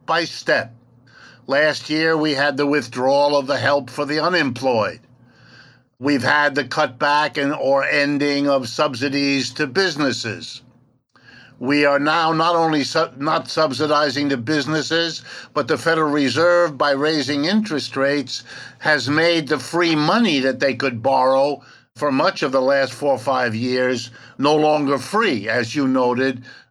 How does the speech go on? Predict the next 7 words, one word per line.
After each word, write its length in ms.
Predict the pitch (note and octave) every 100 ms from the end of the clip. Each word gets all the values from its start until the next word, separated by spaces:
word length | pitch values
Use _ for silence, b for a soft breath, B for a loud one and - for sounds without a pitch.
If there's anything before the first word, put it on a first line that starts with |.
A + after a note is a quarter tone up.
| -
mortgages 800 | A2+ B2+ C#3 B2+ C3 A#2 C3+ A2+
just 300 | C#3 - -
crossed 420 | C#3+ C3+ B2+ -
seven 360 | C#3+ B2+ B2
percent, 520 | A2+ A2+ A#2 E3+ D#3+ -
et 160 | C3 C3+
cetera. 540 | - B2 A#2+ - F#2